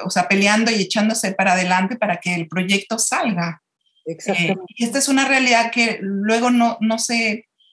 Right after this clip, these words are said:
Speaker 1: no se sabe, no se conoce, ¿no? Y existe esta otra visión como de, "Ay, bueno, el editor se está quedando con todo", cuando en realidad
Speaker 2: <laughs>
Speaker 1: a veces es exactamente lo contrario. El editor está poniendo no solo el dinero, sino su alma, ¿no? En, en este
Speaker 2: Exactamente.
Speaker 1: proceso.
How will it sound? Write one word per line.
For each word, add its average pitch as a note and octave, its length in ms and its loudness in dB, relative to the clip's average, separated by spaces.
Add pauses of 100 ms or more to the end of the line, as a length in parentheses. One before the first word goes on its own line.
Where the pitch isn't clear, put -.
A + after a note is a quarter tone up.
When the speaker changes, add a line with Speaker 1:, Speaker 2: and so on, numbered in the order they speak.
(260)
Speaker 1:
no G#3+ 180 2
se B3 160 0
sabe, A3+ 600 4
no G#3 140 4
se G#3+ 160 -4
conoce, G3 760 0
¿no? F#3 260 -2
Y A3 140 -2
existe G3+ 400 -4
esta G#3 260 0
otra G3+ 260 2
visión F#3+ 320 0
como F3+ 280 0
de, E3 240 -2 (320)
"Ay, A#3 180 2
bueno, A3+ 240 2
el G#3 100 2
editor F#3+ 480 0
se G#3+ 120 -4
está G3+ 180 -4
quedando G3 400 2
con F#3+ 200 0
todo", A3 280 2
cuando F3+ 220 0
en F3+ 100 -2
realidad F#3 680 -2
Speaker 2:
<laughs> - 680 -4
Speaker 1:
a G#3+ 120 4
veces C4 400 0
es A3 260 0
exactamente A#3+ 680 0
lo C4 160 -2
contrario. A3+ 520 0
El G3 80 0
editor F#3 300 0
está A#3 280 0
poniendo A#3 540 2
no A3+ 140 0
solo A#3 220 0
el B3 120 -4
dinero, G3+ 420 -2
sino G#3 240 -2
su F#3 200 -2
alma, A#3+ 300 2
¿no? F#3 240 0
En, G3 140 -2
en F3 140 0
este - 240 -6
Speaker 2:
Exactamente. F#3+ 80 -4
Speaker 1:
proceso. F3+ 480 -6